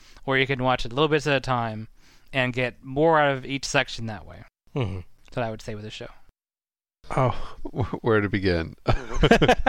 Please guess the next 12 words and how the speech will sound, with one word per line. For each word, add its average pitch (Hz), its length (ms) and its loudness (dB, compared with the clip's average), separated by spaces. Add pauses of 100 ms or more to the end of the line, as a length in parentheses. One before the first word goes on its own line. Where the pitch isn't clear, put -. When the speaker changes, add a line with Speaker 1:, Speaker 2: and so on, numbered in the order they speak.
(1300)
Speaker 3:
It 127 160 4
is 127 480 2
a 120 180 4
bit 113 240 2
of 113 180 2
a 107 120 2
marathon, 92 800 2 (460)
but 113 220 2 (400)
the 113 80 -2
show 113 260 2
has 104 300 2
a, 101 160 4